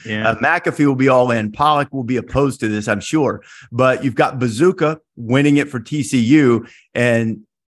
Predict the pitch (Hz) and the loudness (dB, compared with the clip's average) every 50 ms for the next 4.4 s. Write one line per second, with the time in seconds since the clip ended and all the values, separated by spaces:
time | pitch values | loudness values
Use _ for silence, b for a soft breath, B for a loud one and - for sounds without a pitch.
0 | _ - 120 123 160 180 180 175 165 147 147 151 135 117 104 98 98 - 151 165 | _ -6 -2 0 2 2 2 2 2 2 2 2 0 -2 -6 -8 -4 0 0 0
1 | - 165 147 139 131 151 170 196 170 143 120 113 127 147 185 190 - 175 147 139 | 0 0 -2 -2 0 0 0 0 0 -2 -2 -2 0 -2 -2 -2 -2 -2 -2 -2
2 | 127 117 - - _ _ - 143 147 143 139 127 - - - _ _ _ _ _ | -2 -2 -6 -14 _ _ -4 -2 0 0 -2 -4 -6 -8 -16 _ _ _ _ _
3 | _ _ _ _ _ _ _ _ _ _ _ _ - 156 151 143 135 117 110 170 | _ _ _ _ _ _ _ _ _ _ _ _ -6 -4 -4 -4 -4 -2 0 0
4 | 208 214 202 185 170 156 - - | 2 2 2 2 2 2 0 -4